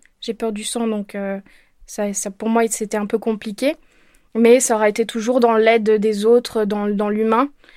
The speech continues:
Mais j'aurais toujours été dans le social, euh, le médico-social. Après, euh, j'aime bien cuisiner, peut-être que j'aurais été cuisinière. Je sais pas. Peut-être.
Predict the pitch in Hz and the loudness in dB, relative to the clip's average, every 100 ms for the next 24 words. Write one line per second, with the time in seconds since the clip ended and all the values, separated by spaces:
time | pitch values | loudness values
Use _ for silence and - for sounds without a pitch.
0 | - 214 208 202 226 214 202 226 208 202 | -8 -2 0 0 -2 -6 -4 -4 -4 -6
1 | - 196 - 220 226 208 196 196 196 196 | -8 -12 -8 -8 -4 -4 -4 -4 -4 -4
2 | 202 208 196 202 214 - 208 202 196 - | -2 -2 -6 -6 -8 -8 -12 -12 -12 -18
3 | _ _ _ - - 220 233 220 190 196 | _ _ _ -20 -16 -4 -4 -2 -6 -4
4 | 226 226 240 247 240 285 285 226 220 208 | 0 2 0 -2 0 0 -2 -6 -6 -6
5 | 208 208 208 - 208 208 196 247 - _ | -6 -8 -12 -14 -8 -8 -6 -10 -14 _
6 | _ _ _ - 214 208 196 - 247 _ | _ _ _ -14 -10 -10 -12 -16 -18 _
7 | _ _ _ _ - - 190 - _ | _ _ _ _ -16 -14 -12 -16 _